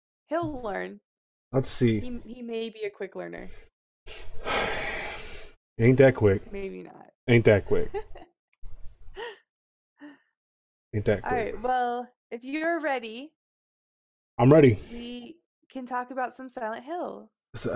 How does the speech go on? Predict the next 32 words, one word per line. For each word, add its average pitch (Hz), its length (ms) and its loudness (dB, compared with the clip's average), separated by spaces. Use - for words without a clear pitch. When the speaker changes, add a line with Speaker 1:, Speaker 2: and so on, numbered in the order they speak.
Speaker 1:
Silent 247 160 0
Hill - 40 0
Speaker 2:
Silent 254 200 0
Speaker 1:
Birds 240 320 -4
Speaker 2:
Hill. 254 100 -8
Speaker 1:
Edition. 190 360 -6
Speaker 2:
That 123 120 10
was, 123 240 8
you 123 100 8
know 120 100 12
what? 123 240 10
There 120 120 10
was 110 160 6
birds 117 320 8
in 117 60 8
the 113 60 8
movie. 127 480 10
There 113 100 6
was 107 160 4
birds 110 300 8
in 110 80 6
the 104 60 6
movie. 113 340 4
Briefly, 117 440 8
but 104 160 4
there 110 120 8
was 107 160 6
Speaker 1:
There 110 60 0
Speaker 2:
birds 107 240 8
in 107 140 4
the 110 60 2
movie. 117 240 -2